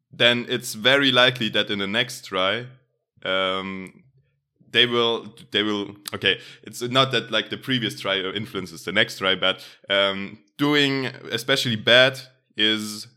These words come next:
um, very rare, and doing especially bad twice in a row is even rarer. So the next try, after they have been criticized, it's not as likely that they perform especially bad again.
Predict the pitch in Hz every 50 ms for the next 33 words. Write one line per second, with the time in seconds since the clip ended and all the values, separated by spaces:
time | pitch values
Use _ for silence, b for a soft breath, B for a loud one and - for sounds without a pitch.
0 | _ _ _ _ _ - 98 98 95 98 98 98 101 98 98 98 98 - - -
1 | 92 80 104 107 110 110 110 107 107 104 101 101 - - 92 92 95 95 98 107
2 | 117 143 180 - - _ _ _ _ _ _ _ _ _ - 110 110 107 107 -
3 | 127 131 127 123 117 127 127 127 123 - 120 113 104 92 98 110 110 110 110 107
4 | - - _ _ _ - - 131 131 131 123 117 110 - - 95 95 98 104 117
5 | 123 117 107 104 107 113 117 131 117 107 - - 107 104 101 101 101 92 92 101
6 | 104 104 95 87 85 78 - - - 104 104 101 101 104 113 135 151 - - -
7 | - - - _ _ _ _ - - 98 101 104 110 - 104 113 - - 101 87
8 | 101 98 98 95 - 98 92 - - 131 117 101 - - 92 92 196 - - B
9 | B B B B 135 135 B 160 - - - - - - - - _ _ _ _
10 | _ - 123 131 143 151 156 151 135 131 120 123 123 123 127 127 131 123 110 -
11 | 120 110 113 113 - 107 104 104 107 101 - - - 113 107 104 - - 113 107
12 | 107 104 107 98 - 104 - - 120 117 113 - 110 101 95 101 104 101 95 95
13 | 90 87 101 107 101 87 82 80